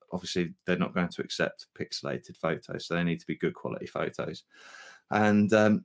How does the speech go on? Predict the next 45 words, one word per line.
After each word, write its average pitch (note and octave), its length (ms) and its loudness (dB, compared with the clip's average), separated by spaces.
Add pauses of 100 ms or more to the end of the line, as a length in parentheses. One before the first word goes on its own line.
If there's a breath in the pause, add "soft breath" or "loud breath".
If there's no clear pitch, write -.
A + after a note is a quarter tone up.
the G#2 80 -2
photos A#2 540 4
need G#2 200 4
to - 100 -4
include F#2+ 380 0
the G2+ 60 0
near F#2+ 180 4
side F#2 280 0
front F#2+ 260 0
and F#2 100 4
the F2+ 40 4
near F#2 180 4
side F2 280 0
rear. A#2+ 320 2
It G2 80 -2
needs F#2 220 0
to - 60 -6
show F#2+ 300 2
all F#2 140 4
of F2+ 120 -4
the - 60 -18
safety G2 420 -2
fitments G2 500 0
and G2 80 0
the F2+ 40 -2
safety F#2 380 0
requirements F#2+ 640 0
there, F#2+ 220 4
as F#2 120 -2
well F#2 140 4
as F2 120 -2
the F2+ 80 -4
registration F2+ 640 0
numbers E2+ 300 0
of F2 120 -6
the - 80 -10
vehicles. F2+ 600 0 (720 loud breath)
As F#2+ 100 0
I G#2+ 60 2
say, F#2+ 220 4
this A2 180 0
can A2 160 0
be G#2+ 100 4
done, G#2+ 540 4
um, F#2+ 680 4